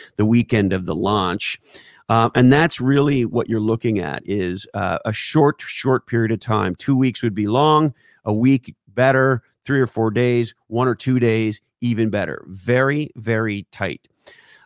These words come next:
Um, so what would you need to do if you wanted to do that?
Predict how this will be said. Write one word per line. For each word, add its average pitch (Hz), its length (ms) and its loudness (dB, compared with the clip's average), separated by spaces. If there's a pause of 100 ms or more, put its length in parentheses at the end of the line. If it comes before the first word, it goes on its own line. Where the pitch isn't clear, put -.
Um, 117 240 0
so 131 180 0
what 127 240 2
would 151 140 0
you 131 80 0
need 131 220 2
to 120 80 -2
do 156 260 2
if 117 140 -2
you 113 80 -4
wanted 101 240 -6
to 113 80 -12
do 160 180 -6
that? 95 280 -6